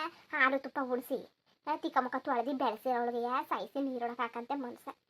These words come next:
ಅಂಥದ್ರಲ್ಲಿ ಒಡವೆ ವಸ್ತು ಬಿಟ್ಟನ ಕೊಟ್ಟಿರ್ತಾನೆ. ಆ ಮನೆ ಹಾಳಿ ಅವಳಲ್ಲ, ಅವಳಿಗೆ ತಕೊ ಕೊಟ್ಟಿರ್ತಾನೆ. ಏನಂದೆ ಅನ್ಕೊಳ್ಳಿ ನೀವು?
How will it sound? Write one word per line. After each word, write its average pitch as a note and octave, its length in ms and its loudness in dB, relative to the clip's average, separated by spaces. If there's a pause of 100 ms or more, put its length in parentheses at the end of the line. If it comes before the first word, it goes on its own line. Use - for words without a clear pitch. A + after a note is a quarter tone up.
(440)
ಅಂಥದ್ರಲ್ಲಿ C#4 640 2
ಒಡವೆ C4+ 260 6
ವಸ್ತು C#4+ 240 0
ಬಿಟ್ಟನ C4+ 360 2 (580)
ಕೊಟ್ಟಿರ್ತಾನೆ. C#4 520 0
ಆ C#4 160 -10
ಮನೆ B3+ 220 -2
ಹಾಳಿ C4 200 0
ಅವಳಲ್ಲ, C4+ 220 2 (120)
ಅವಳಿಗೆ C4+ 240 -2
ತಕೊ C4 100 0
ಕೊಟ್ಟಿರ್ತಾನೆ. C#4 880 -6 (120)
ಏನಂದೆ C#4 500 6
ಅನ್ಕೊಳ್ಳಿ C#4 340 4
ನೀವು? D#4+ 280 6